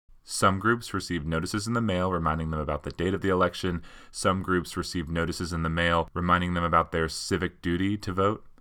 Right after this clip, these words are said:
But far and away, the most wild of all of these groups was a group that received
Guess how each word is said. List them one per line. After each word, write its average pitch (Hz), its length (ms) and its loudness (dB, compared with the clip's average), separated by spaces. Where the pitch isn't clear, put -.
But - 120 0
far 113 280 8
and 113 80 4
away, 82 400 4
the 73 140 -4
most 85 420 0
wild 82 560 6
of 82 320 -4
all 92 260 6
of 85 100 2
these 80 240 0
groups - 480 -4
was 87 380 2
a 92 80 -2
group 117 460 2
that 90 200 4
received 92 640 0